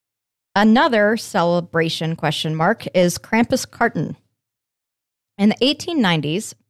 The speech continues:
post and greeting cards were becoming increasingly popular in Germany and Austria. This began the spread of Krampuskarten, which are Christmas cards that feature illustrations of Krampus.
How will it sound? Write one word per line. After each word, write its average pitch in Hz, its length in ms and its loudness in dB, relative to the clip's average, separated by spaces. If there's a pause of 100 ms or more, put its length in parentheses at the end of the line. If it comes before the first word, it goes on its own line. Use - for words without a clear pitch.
post 247 440 -2
and 254 180 2
greeting 180 300 0
cards 160 340 -4
were 190 80 -8
becoming 190 420 -2
increasingly 254 680 -2
popular 156 540 -4
in 202 180 -2
Germany 156 480 -4
and 196 80 -6
Austria. 113 520 -6 (760)
This 240 240 0
began 185 400 0
the 190 60 0
spread 160 500 -2
of 160 220 -2
Krampuskarten, 226 920 -4 (200)
which 208 340 -2
are 175 120 0
Christmas - 500 -6
cards 156 460 -4
that 180 160 -6
feature 180 320 -4
illustrations 185 840 -2
of - 160 -10
Krampus. - 600 -4